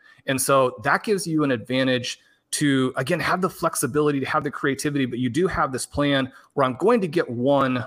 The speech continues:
probably. There are still situations where I won't take any, but you're gonna get one.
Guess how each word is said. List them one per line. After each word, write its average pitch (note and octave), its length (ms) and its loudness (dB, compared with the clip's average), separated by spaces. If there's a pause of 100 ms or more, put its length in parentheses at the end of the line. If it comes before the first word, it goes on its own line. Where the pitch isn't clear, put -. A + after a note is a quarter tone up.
(120)
probably. A#2 680 0
There D3+ 100 4
are G3+ 40 4
still G#3 180 2
situations D#3 520 -2
where - 100 0
I D3 40 2
won't D3 280 -4
take C#3 220 -2
any, C3 160 -2
but - 280 -6
you're E3 100 4
gonna G#3 140 2
get F3+ 180 -2
one. C#3 320 2